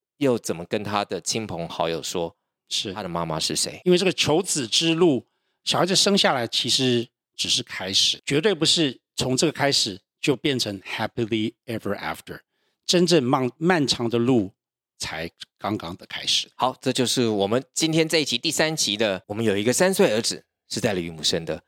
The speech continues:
Speaker 2: <laughs>
Speaker 1: 啊，希望大家喜欢。那请大家有兴趣的话，可以等待我们下一集，
Speaker 2: 是。
Speaker 1: 讲说到底小朋友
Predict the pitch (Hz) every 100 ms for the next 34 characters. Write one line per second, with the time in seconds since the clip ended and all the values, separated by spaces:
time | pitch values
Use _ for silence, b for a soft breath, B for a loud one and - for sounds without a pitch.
0 | _ _ - 135 131 131 127 135 139 98
1 | 120 123 156 _ 170 180 175 165 - 151
2 | 139 135 175 190 139 - 180 180 156 165
3 | 143 135 123 127 117 101 - 101 147 113
4 | 90 - 110 98 80 85 - _ - 110
5 | 98 87 - 117 107 107 _ _ _ _
6 | _ _ _ 185 123 92 90 76 101 98
7 | 104 85